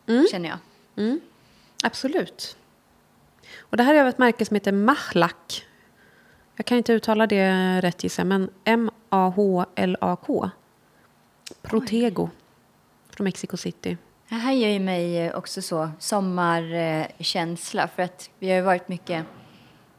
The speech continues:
Speaker 2: i Provence på somrarna och de,
Speaker 1: Mm.
Speaker 2: då har det druckits pastis.
Speaker 1: Mm, mm, mm. Mycket pastis.
Speaker 2: Känns som pastis. Mm.
Speaker 1: Mm.
Speaker 2: Härlig.
Speaker 1: Mm. Den var väldigt trevlig. Eh, och sen så,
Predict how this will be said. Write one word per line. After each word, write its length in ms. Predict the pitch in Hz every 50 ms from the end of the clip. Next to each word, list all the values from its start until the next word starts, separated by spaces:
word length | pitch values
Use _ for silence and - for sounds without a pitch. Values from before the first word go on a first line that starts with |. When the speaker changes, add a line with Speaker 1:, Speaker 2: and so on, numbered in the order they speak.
| _ _ _ _
Speaker 2:
i 220 | 180 170 170 160 -
Provence 460 | - 190 185 208 208 190 180 170 - -
på 100 | - -
somrarna 480 | - - 185 170 165 156 143 147 170 180 -
och 60 | -
de, 80 | 175 185
Speaker 1:
Mm. 200 | 208 196 175 - - - - _ _ _ _ _ _ _ _ _
Speaker 2:
då 140 | - 180 170
har 140 | 175 190 175
det 80 | 180 175
druckits 500 | 170 180 180 - 165 170 - - - - _ _
pastis. 760 | - 190 156 - - - 190 165 - - - - - - - - _ _ _ _ _
Speaker 1:
Mm, 240 | 226 226 247 277 277 -
mm, 220 | 226 226 233 247 247 - - _ _ _ _ _ _ _ _
mm. 220 | 202 190 175 170 175 - _ _ _ _ _ _ _ _
Mycket 220 | 208 202 - 233
pastis. 240 | - 170 - - 175
Speaker 2:
Känns 120 | 190 180 -
som 140 | 202 185
pastis. 580 | - - 180 - - - 175 - - - - - _ _ _ -
Mm. 120 | 185 202
Speaker 1:
Mm. 120 | 226 254 - - _ _ _ _ _ _ _ _ _ _ _ _ _ _ _ _ _ _ _ _ _ _ _
Speaker 2:
Härlig. 460 | - - 202 202 202 175 175 170 - _ _ _ _
Speaker 1:
Mm. 260 | 202 208 233 285 349 349 - - _ _ _ _ - - _ _ _ _ _ _ _ _ _ _ -
Den 100 | 311 294
var 80 | 269
väldigt 220 | 240 202 180 175 -
trevlig. 500 | - - 190 - - - - 202 190 - - - - - - - - - - _ _ _
Eh, 340 | 208 208 202 196 196 196 - - - _
och 100 | - -
sen 180 | - 247 262
så, 140 | - - 330